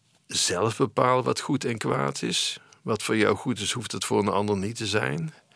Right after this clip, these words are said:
Of bestaat dat helemaal niet? Er geldt alleen maar de wet van die jungle, hè? De sterkste die zal overleven. Eten of gegeten worden.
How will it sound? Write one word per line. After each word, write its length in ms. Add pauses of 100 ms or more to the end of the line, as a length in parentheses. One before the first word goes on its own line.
(1400)
Of 160
bestaat 540
dat 180
helemaal 520
niet? 220
Er 100
geldt 280
alleen 200
maar 100
de 80
wet 220
van 160
die 180
jungle, 460
hè? 160
De 120
sterkste 580
die 120
zal 200
overleven. 760 (540)
Eten 380
of 100
gegeten 560
worden. 420